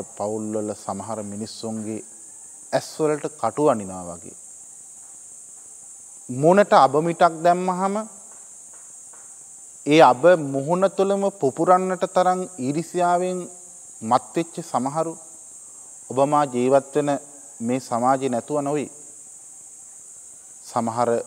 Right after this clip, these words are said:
ඊර්ෂ්‍යාව දරා ගන්න බැරි තැන හැංගිලා පහර දෙන්නේ නැතුව ඉදිරියටම ඇවිදින් පහර දෙන මිනිස්සු පවා අපි දැකලා තියෙනවා. ඒ දරා ගන්න බැරි වෙච්ච තැනමයි.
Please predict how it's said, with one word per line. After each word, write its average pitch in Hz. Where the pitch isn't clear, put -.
ඊර්ෂ්‍යාව 117
දරා 113
ගන්න 127
බැරි 110
තැන 143
හැංගිලා 165
පහර 147
දෙන්නේ 165
නැතුව 170
ඉදිරියටම 202
ඇවිදින් 190
පහර 151
දෙන 160
මිනිස්සු 139
පවා 127
අපි 117
දැකලා 98
තියෙනවා. -
ඒ 123
දරා 117
ගන්න 113
බැරි 107
වෙච්ච 107
තැනමයි. 90